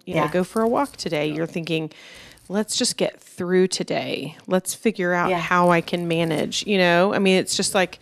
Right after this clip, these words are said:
Speaker 1: we just, we put ourselves on the back burner because, not because we don't care about ourselves, but I think it's just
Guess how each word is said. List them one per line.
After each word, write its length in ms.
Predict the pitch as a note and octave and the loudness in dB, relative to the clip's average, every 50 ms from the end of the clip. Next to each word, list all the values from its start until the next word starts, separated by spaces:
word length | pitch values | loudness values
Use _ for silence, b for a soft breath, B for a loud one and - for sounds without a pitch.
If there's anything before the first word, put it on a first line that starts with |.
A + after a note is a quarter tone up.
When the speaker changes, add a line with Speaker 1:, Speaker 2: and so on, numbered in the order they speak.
| B B B B B B B B B _ _ | B B B B B B B B B _ _
Speaker 1:
we 120 | G3 A3 | -4 0
just, 320 | G3+ G#3 G#3+ F#3+ - - - _ _ _ _ _ _ _ _ _ _ - | 2 2 2 2 0 -2 -6 _ _ _ _ _ _ _ _ _ _ -8
we 160 | F3+ F#3+ G#3+ G#3 | -2 -2 -2 -2
put 200 | - G3+ A#3+ G#3 | 0 0 2 2
ourselves 420 | F#3+ F3+ - - F#3+ F3+ F3 - | 2 2 0 0 0 0 -2 -2
on 80 | F3+ F3 | -6 -6
the 100 | E3 D#3 | -6 -6
back 360 | D3 E3 E3 E3+ - - _ | -2 -2 -2 -2 -2 -6 _
burner 400 | - F#3 G3 G3+ F#3+ E3+ D#3+ D#3+ | -4 -2 0 0 2 0 0 0
because, 840 | D#3 D#3 E3+ D#3+ - - - - - - A#3+ G#3 F3+ E3+ E3+ F#3 G3 | 0 -2 -2 -4 -4 -8 -14 -8 -2 0 2 4 4 4 2 2 0
not 240 | G#3 G3+ G#3 A3+ - | 0 2 2 2 2
because 360 | A3+ A#3+ - - F#3+ E3+ E3 | 0 -4 -2 -2 -2 -2 -2
we 100 | E3+ E3 | -2 -4
don't 180 | E3+ F3 - - | -4 -4 -4 -6
care 200 | - - F#3 A3+ | -4 -2 -2 -2
about 220 | C#4 C4 F3 D3 | 0 -2 -4 -6
ourselves, 360 | - D#3+ - - E3+ E3+ F#3 - | -6 -6 -6 -4 -4 -4 -4 -4
but 80 | - F3 | -6 -6
I 60 | F3+ | -6
think 220 | F3+ - A3+ B3 B3 | -4 -6 -6 -4 -6
it's 140 | G#3+ - - | -6 -6 -6
just 160 | - E3+ - | -8 -8 -8